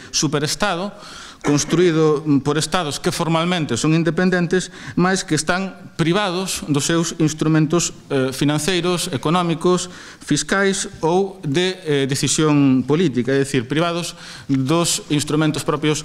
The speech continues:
da súa, da súa soberanía. Isto, evidentemente, vai ter consecuencias brutais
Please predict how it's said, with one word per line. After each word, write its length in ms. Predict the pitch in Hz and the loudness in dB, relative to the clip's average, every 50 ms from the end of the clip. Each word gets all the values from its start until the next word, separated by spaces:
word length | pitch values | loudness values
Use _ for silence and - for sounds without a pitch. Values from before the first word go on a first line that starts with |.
| - - - - - - | -12 -16 -16 -16 -4 -2
da 160 | 139 135 143 | 0 0 2
súa, 400 | - - - 151 143 143 143 - | 2 2 2 4 4 2 2 0
da 80 | 139 | 0
súa 160 | 139 - 165 147 | 0 2 0 0
soberanía. 640 | 135 - 131 123 127 131 139 156 156 139 123 117 120 - - - - | 0 0 0 2 2 2 4 4 4 2 2 0 -6 -12 -16 -14 -4
Isto, 240 | - 156 156 - 180 | -2 0 0 2 2
evidentemente, 480 | 165 170 170 160 165 160 170 175 165 180 | 2 2 0 0 0 0 -2 -2 0 -2
vai 160 | 160 160 160 | -2 -2 -2
ter 240 | 175 185 170 - - - | -4 -4 -4 -8 -14 -6
consecuencias 480 | - 143 135 - 196 - 214 156 175 160 | -4 -2 -2 0 0 0 0 2 2 2
brutais 560 | 156 170 180 180 185 175 175 180 175 - - | 2 2 2 2 0 -2 -2 -2 -6 -10 -12